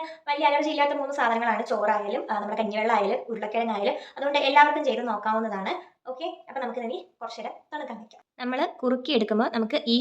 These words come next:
ഒരു കൺസിസ്റ്റൻസിയിലാണ് കിട്ടാൻ കേട്ടോ. ഞാൻ കുറുക്കിയെടുത്തപ്പോൾ എനിക്ക് ഈ ഒരു കൺസിസ്റ്റൻസി ആയിരുന്നു. ഇതിനകത്ത് നമ്മൾ നേരത്തെ അടിച്ചെടുത്തതുപോലത്തെ വാട്ടറി കണ്ടന്റ് ഇല്ല, ഇതൊരു തിക്കായിട്ടാണ് നമുക്ക് കിട്ടുക. ഉം, കണ്ടില്ലേ, എടുക്കുമ്പോൾ കണ്ടില്ലേ.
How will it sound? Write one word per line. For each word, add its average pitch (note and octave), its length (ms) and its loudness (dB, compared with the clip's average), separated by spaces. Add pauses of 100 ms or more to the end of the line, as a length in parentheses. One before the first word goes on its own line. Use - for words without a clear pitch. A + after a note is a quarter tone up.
ഒരു B3 100 8
കൺസിസ്റ്റൻസിയിലാണ് A3 800 6
കിട്ടാൻ G3+ 280 0
കേട്ടോ. A3+ 220 2
ഞാൻ A#3 160 2
കുറുക്കിയെടുത്തപ്പോൾ A3 540 2
എനിക്ക് B3+ 180 0
ഈ - 40 8
ഒരു A3 140 6
കൺസിസ്റ്റൻസി G3+ 480 -2
ആയിരുന്നു. G#3 240 2
ഇതിനകത്ത് G#3 340 0
നമ്മൾ G#3 180 0
നേരത്തെ A#3 340 0 (400)
അടിച്ചെടുത്തതുപോലത്തെ G#3+ 880 2
വാട്ടറി G#3+ 360 2
കണ്ടന്റ് G#3 340 -2
ഇല്ല, G3+ 140 2 (200)
ഇതൊരു A3+ 260 -2
തിക്കായിട്ടാണ് B3 800 -6
നമുക്ക് B3+ 240 -4
കിട്ടുക. - 220 -6 (120)
ഉം, C#4+ 140 -16 (480)
കണ്ടില്ലേ, A3 320 -10 (260)
എടുക്കുമ്പോൾ G#3+ 420 -8 (160)
കണ്ടില്ലേ. A#3 380 -8